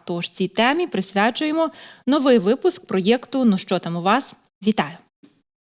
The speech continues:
Сьогодні з нами на зв'язку радіо на хвилі Корсуня із Корсуня Шевченківського ведуча Оксана Семененко. Пані Оксана, вітаю і рада спілкуванню.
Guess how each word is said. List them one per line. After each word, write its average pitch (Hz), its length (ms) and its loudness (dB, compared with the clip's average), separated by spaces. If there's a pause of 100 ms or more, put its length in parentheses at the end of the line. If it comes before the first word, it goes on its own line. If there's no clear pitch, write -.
(680)
Сьогодні 381 340 4
з 247 40 2
нами 320 260 4
на 277 120 6
зв'язку 226 500 4
радіо 277 400 4
на 214 100 4
хвилі 214 320 2
Корсуня 294 580 2
із 208 200 2
Корсуня 196 460 -2
Шевченківського 214 880 0
ведуча 220 400 0
Оксана 214 380 2
Семененко. 202 760 0 (100)
Пані 175 240 -4
Оксана, 277 460 0
вітаю 202 540 0
і 269 180 -2
рада 196 220 0
спілкуванню. 180 680 -4